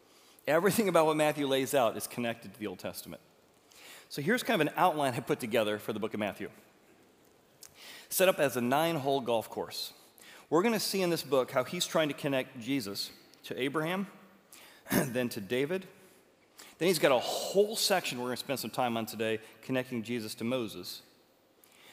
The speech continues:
Then he's gonna lay out Jesus' teaching in one, two, three, four, five sections. Then come back at the end and tell us how Jesus is the Passover lamb who was crucified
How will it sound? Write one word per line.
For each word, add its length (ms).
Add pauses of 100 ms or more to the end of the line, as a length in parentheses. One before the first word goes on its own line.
Then 100
he's 140
gonna 180
lay 200
out 180
Jesus' 400
teaching 640 (200)
in 280
one, 340 (160)
two, 380 (140)
three, 340 (200)
four, 300 (240)
five 400
sections. 600 (680)
Then 100
come 240
back 220
at 80
the 120
end 180
and 80
tell 180
us 100
how 60
Jesus 340
is 140
the 100
Passover 460
lamb 380 (240)
who 60
was 100
crucified 640